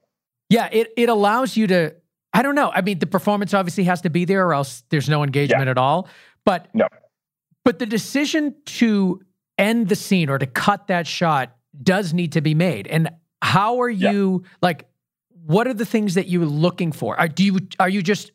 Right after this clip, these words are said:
Speaker 1: really hypersensitive to boredom? Like, do you, do you just, are you
Speaker 2: Yeah.
Speaker 1: always thinking, like, "Is the audience bored here? Am I bored here?" Like, how do you
Speaker 2: Hmm.
Speaker 1: make that decision that the shot is done?
Speaker 2: I'm not sure if boredom's one of my big priorities,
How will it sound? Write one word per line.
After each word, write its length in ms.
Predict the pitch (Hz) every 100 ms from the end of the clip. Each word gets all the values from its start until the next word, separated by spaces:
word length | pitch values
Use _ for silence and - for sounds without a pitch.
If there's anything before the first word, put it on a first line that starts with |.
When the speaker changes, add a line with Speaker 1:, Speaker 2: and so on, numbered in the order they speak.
| _
Speaker 1:
really 420 | 175 160 190 190
hypersensitive 840 | 156 185 185 175 - 175 165 160 -
to 460 | - 180 165 151 147 _ _
boredom? 460 | 143 185 269 131 107 _ -
Like, 140 | 170 -
do 80 | 160
you, 160 | 269 - -
do 100 | 196
you 120 | 214 202
just, 240 | 226 -
are 120 | 180
you 100 | 196 208
Speaker 2:
Yeah. 40 |
Speaker 1:
always 400 | 196 214 208 -
thinking, 360 | 220 226 214 180
like, 260 | 165 156 - _ -
"Is 140 | 185
the 100 | 208
audience 320 | 208 208 190
bored 260 | - 208 214
here? 180 | 147 107
Am 160 | 170 170
I 220 | 175 240
bored 340 | 165 143 120
here?" 260 | 110 117 98 - _ -
Like, 140 | 180
how 220 | 175 226 262
do 80 |
you 80 | 247
Speaker 2:
Hmm. 60 | 220
Speaker 1:
make 180 | 214 -
that 160 | 185
decision 400 | 185 - 196 180
that 160 | 156 151
the 60 | 151
shot 440 | - 175 156 151 -
is 200 | 127 113
done? 360 | 120 120 113 - _ _ _ _ _ _ _ _ _ _ _ _
Speaker 2:
I'm 100 | 277
not 160 | 403 415
sure 140 | 302
if 200 | 202 131
boredom's 480 | 147 160 156 123 117
one 140 | 120
of 80 | 117
my 140 | 117 110
big 420 | 113 113 110 104 _ _ -
priorities, 640 | 117 104 101 104 101 -